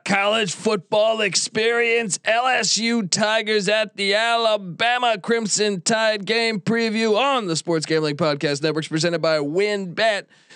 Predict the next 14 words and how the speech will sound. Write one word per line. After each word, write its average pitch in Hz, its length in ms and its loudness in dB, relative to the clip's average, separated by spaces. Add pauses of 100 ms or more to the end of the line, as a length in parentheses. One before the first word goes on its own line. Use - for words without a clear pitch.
(220)
WynnBET 214 340 0
is 214 100 0
now 208 200 0
live 208 320 0
in 160 140 -2
Colorado, 190 720 0
Indiana, 196 520 0
Michigan, 160 540 0
New 185 120 -2
Jersey, 190 460 -2
Tennessee, 208 440 0
Virginia, 196 580 0
and 190 420 0
Arizona. 190 1000 2